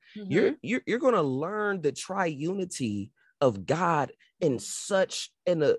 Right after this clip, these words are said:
Speaker 1: a, a deeper fashion. And I would love to show some things on the Holy Spirit as well.
Speaker 2: Yeah, let's go for it. I'm here for it.
Speaker 1: All right, great. So I'm gonna ask if you can go to, let's see,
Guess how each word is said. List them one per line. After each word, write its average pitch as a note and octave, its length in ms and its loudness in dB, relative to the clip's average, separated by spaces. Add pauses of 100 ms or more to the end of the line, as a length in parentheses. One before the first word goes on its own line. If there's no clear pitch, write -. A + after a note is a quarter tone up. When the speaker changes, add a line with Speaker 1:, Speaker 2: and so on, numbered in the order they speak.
Speaker 1:
a, A#2 260 4
a A#2 60 6
deeper C#3+ 320 -4
fashion. F#3 520 -4
And A2 100 2
I F#3 40 4
would F#3+ 120 2
love F3 180 4
to D3 80 -10
show D3+ 160 2
some C3 140 -4
things C#3+ 260 0
on C3 80 0
the G#2+ 100 2
Holy D3 220 0
Spirit - 400 -4 (140)
as A2 120 -6
well. C#3 440 -4
Speaker 2:
Yeah, B3 320 -2
let's G3 140 -8
go A#3+ 120 0
for G3+ 220 4
it. - 80 0 (120)
I'm G3 120 -4
here G3 160 -2
for E3 180 -2
it. - 140 -4 (600)
Speaker 1:
All A#2 100 -4
right, F#2 220 0
great. F2+ 380 -2
So G2+ 300 2
I'm C3+ 160 -2
gonna E3 280 0
ask G2 600 0 (140)
if F#2 300 -2 (140)
you A2+ 600 -4
can F#2+ 1080 -4
go F2 440 0 (200)
to, D#2+ 1160 -4
let's - 240 -8
see, G1+ 640 -10